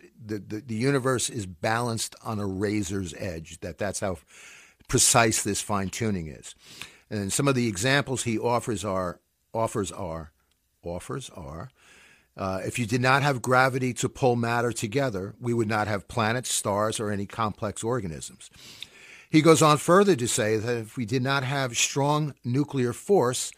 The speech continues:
there would be nothing to hold protons and neutrons together in the nucleus. Thus, we would have no atoms or chemistry.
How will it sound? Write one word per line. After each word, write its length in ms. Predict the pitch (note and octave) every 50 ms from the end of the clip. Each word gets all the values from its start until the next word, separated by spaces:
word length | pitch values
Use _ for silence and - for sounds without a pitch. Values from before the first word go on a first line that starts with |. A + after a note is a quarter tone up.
| _ - - - - _ _
there 140 | - C#3+ C3+
would 220 | C3 C3+ C3+ A2
be 160 | A#2 B2+ B2 A#2
nothing 520 | A#2 A#2 B2+ C#3 D3 - - E3 D3 D3+
to 120 | - - D3
hold 300 | A2+ C3 B2 A#2+ A2+ -
protons 640 | - C#3 C3+ D3 - - E3+ E3+ E3 E3+ E3 - D3+
and 100 | C3 A2+
neutrons 540 | A#2 B2+ B2+ - - C3 A#2+ A#2+ A#2+ -
together 480 | - - F#2 F#2 B2 B2+ C3 D3 C#3+ C3+
in 100 | A2+ G2
the 80 | G2 G2
nucleus. 560 | G#2 B2+ C3 - - D3+ D#3 C#3+ - - - _ - - - - - - -
Thus, 260 | C#3 C3+ C3 - -
we 140 | - A#2+ A#2
would 160 | A2+ A2+ A2
have 320 | G#2 B2 A#2 A2+ G#2 G#2 - -
no 360 | A2+ G#2 G2+ B2 C#3 D3+ D3+ B2+
atoms 500 | C3 A#2+ A2 G#2+ G#2+ G#2 G#2+ - - - -
or 140 | - A2+ G#2+
chemistry. 560 | - - D#3+ E3 D3+ A#2+ - - - - -